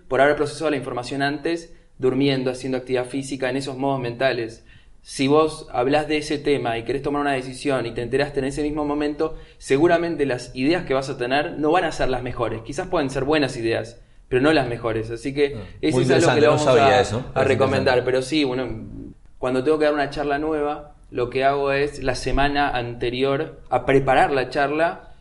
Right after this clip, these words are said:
Speaker 1: leo sobre el tema y la semana siguiente me pongo a preparar la charla porque ya voy a tener la información procesada y voy a tener las ideas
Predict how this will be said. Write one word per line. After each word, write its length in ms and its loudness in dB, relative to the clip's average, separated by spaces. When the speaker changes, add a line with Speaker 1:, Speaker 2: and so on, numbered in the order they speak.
Speaker 1:
leo 320 8
sobre 260 2
el 120 -4
tema 520 0
y 360 2
la 140 2
semana 360 0
siguiente 420 0
me 120 0
pongo 200 0
a 60 0
preparar 260 0
la 160 0
charla 460 0
porque 240 -2
ya 180 -4
voy 180 2
a 140 0
tener 320 -2
la 80 -4
información 640 -4
procesada 560 -2
y 40 0
voy 100 2
a 60 -2
tener 180 -4
las 200 -6
ideas 460 0